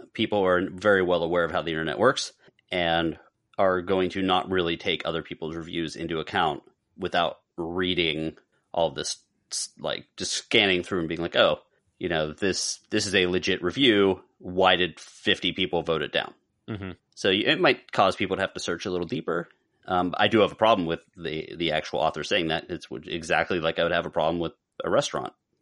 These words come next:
Speaker 1: doing it, or, you know, I'm looking at airbrushes and an airbrush company may be doing it. You know, I wanna know exactly why something works and doesn't work, and it's gonna save them money about me returning it.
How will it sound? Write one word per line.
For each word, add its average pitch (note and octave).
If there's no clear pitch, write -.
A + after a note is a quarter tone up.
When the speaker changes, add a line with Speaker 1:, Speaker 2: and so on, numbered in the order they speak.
Speaker 1:
doing C2
it, -
or, D#2
you E2
know, D#2+
I'm E2
looking F2+
at G2
airbrushes E2
and D#2
an F2+
airbrush F2+
company D2
may C2+
be D#2+
doing -
it. -
You -
know, C#2
I -
wanna F#2+
know D#2+
exactly E2+
why D#2
something F#2
works D#2
and E2+
doesn't -
work, -
and F2
it's -
gonna E2
save F#2+
them G2+
money F2+
about E2
me E2
returning D#2+
it. D#2+